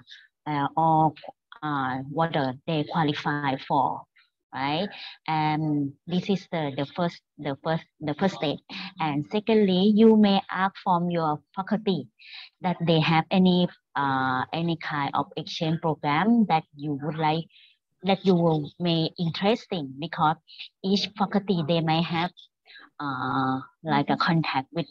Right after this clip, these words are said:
other university by the, by their self that, uh, they just ha-, uh, have, like, uh, only, only a student of that faculty can apply to.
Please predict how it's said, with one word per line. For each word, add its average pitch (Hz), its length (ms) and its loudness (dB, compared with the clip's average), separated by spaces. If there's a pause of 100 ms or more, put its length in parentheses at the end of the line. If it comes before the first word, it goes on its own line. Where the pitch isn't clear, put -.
other 156 540 2
university 151 840 2 (460)
by 135 320 2
the, 139 100 -2 (140)
by 143 220 -4
their 135 240 -4 (120)
self 175 360 0
that, 156 160 0 (600)
uh, 135 320 -6 (100)
they 139 320 2
just 151 240 -4
ha-, - 200 -10
uh, 127 220 -2 (160)
have, 143 280 0
like, 139 300 2 (640)
uh, 135 180 0 (160)
only, 165 520 6 (300)
only 170 300 4
a 139 180 0
student 190 500 0
of 160 180 -2
that 147 220 -6
faculty 175 340 -4
can 156 320 -4
apply 147 440 -4 (120)
to. - 200 -4